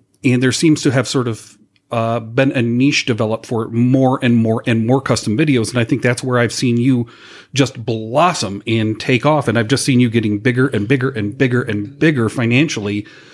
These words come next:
um, with all of this. Do you think any of that has to do with the, the tube sites and, like, too much free porn is accessible so that they have to sort of look for the niche and look for the fetish elsewhere?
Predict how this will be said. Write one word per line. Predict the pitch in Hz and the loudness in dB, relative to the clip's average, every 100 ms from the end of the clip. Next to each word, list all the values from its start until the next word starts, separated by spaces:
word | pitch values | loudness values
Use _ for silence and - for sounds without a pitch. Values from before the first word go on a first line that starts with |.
| - - - 123 | -20 -20 -8 -2
um, | 113 110 110 120 _ | 0 -2 -4 -10 _
with | 127 117 113 | -8 -4 -2
all | 123 120 | -2 -2
of | |
this. | 110 104 | -2 -4
Do | 120 | -2
you | 123 175 | -2 0
think | 196 151 | 0 0
any | 127 139 | 2 2
of | 143 | 4
that | 127 131 | 0 -2
has | 131 117 | -2 -2
to | 110 | -6
do | 101 117 170 | -2 0 0
with | 156 | 0
the, | 110 | -2
the | 110 117 | -2 -2
tube | 110 - 110 - | -2 -2 -4 -2
sites | 110 104 | -2 -2
and, | - 110 107 107 110 | -4 -4 -4 -6 -6
like, | 113 104 - - - | -4 -4 -6 -16 -4
too | - | 2
much | 156 139 | 2 2
free | - 135 | 0 -2
porn | 117 131 113 | 0 0 2
is | |
accessible | 110 - 120 110 113 | 0 -2 -2 -2 -2
so | 107 | -2
that | 104 | -2
they | 107 | -2
have | 104 113 | -2 -4
to | 107 | -4
sort | - 107 | -2 -2
of | 98 - - - - | -2 -8 -20 -12 -2
look | 117 123 - | 0 0 0
for | 117 | 0
the | 110 | 2
niche | 110 110 - | 0 0 0
and | 104 107 | 0 0
look | 113 - | -2 0
for | 117 | 0
the | 107 | 0
fetish | - 107 104 - | 0 0 0 0
elsewhere? | 98 - 143 156 | -4 -4 -4 -4